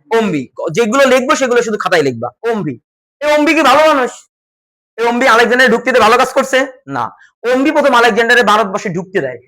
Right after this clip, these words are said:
And কথা হচ্ছে অম্ভি আসলে ঢুকতে দিয়ে খুব খারাপ কাজ করছে। এই জন্য বলা হয় ইতিহাসে সর্বপ্রথম বিশ্বাসঘাতক ছিল অম্ভি। অম্ভি যদি এই দিন ঢুকতে না দিত, আলেকজান্ডার জীবনে বাংলায় ঢুকতে পারতো ভারতবর্ষে? না,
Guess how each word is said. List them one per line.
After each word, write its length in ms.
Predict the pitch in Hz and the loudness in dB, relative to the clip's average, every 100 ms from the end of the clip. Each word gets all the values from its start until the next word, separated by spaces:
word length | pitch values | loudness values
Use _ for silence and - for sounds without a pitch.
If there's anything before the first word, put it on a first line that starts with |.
| _ | _
And 80 | 160 190 | -10 -6
কথা 180 | 214 | -2
হচ্ছে 380 | 277 196 202 160 - _ - | -2 0 -4 -4 -12 _ -4
অম্ভি 340 | 233 233 254 | -4 0 0
আসলে 240 | 269 277 240 | 0 0 -2
ঢুকতে 340 | 226 226 254 | -2 -4 -4
দিয়ে 160 | 240 233 | -2 -4
খুব 160 | 247 - | -6 -4
খারাপ 200 | 208 - | -2 -2
কাজ 100 | 202 - | -6 -6
করছে। 280 | 165 - 127 _ _ - | -12 -12 -18 _ _ -8
এই 140 | 254 | -2
জন্য 200 | 254 277 | 0 0
বলা 220 | 240 240 | 0 2
হয় 160 | 233 202 214 | 2 0 -2
ইতিহাসে 480 | 247 226 262 214 220 | -10 -2 -2 0 -4
সর্বপ্রথম 760 | - 254 269 254 262 247 262 220 | -2 2 2 2 0 0 -2 -4
বিশ্বাসঘাতক 560 | 214 247 220 220 226 | -4 -2 0 0 -2
ছিল 140 | - 208 | -2 -2
অম্ভি। 400 | 185 165 143 123 _ _ - 240 | 0 -2 -6 -8 _ _ -4 -2
অম্ভি 220 | 233 277 | 0 0
যদি 160 | 277 277 | 0 0
এই 80 | 277 | 0
দিন 140 | 262 | 0
ঢুকতে 260 | 247 254 247 | -2 -2 0
না 140 | 240 | 0
দিত, 140 | 233 | 2
আলেকজান্ডার 440 | 220 226 190 233 226 | 0 0 0 -4 -2
জীবনে 180 | 233 220 | 0 2
বাংলায় 260 | 220 214 | 2 0
ঢুকতে 240 | 202 - 240 | -2 -4 -4
পারতো 200 | 254 226 | 0 2
ভারতবর্ষে? 460 | 240 214 233 247 | 2 0 0 0
না, 180 | 170 | 0